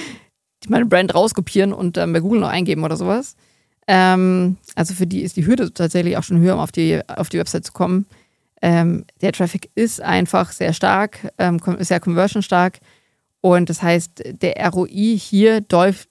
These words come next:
dürfte dann auch sehr hoch sein. Und so kann ich mir den natürlich auch gut ausrechnen, wenn ich sehe, okay, ähm, so viel stecke ich natürlich auch in die, in die Maßnahmen rein.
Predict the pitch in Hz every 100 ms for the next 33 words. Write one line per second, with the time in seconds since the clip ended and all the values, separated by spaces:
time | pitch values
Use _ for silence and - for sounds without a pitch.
0 | _ - 220 247 - 202 208 214 _ _
1 | _ 165 160 170 - 165 165 165 180 160
2 | 160 196 196 170 170 170 160 175 165 170
3 | - 196 214 175 190 175 165 165 - 165
4 | 170 - - 175 170 - _ _ _ _
5 | _ _ - 180 175 170 165 165 - _
6 | _ _ - 202 - 175 196 - 180 -
7 | 175 147 175 175 165 160 - - 175 165
8 | 165 208 - 170 165 160 190 220 254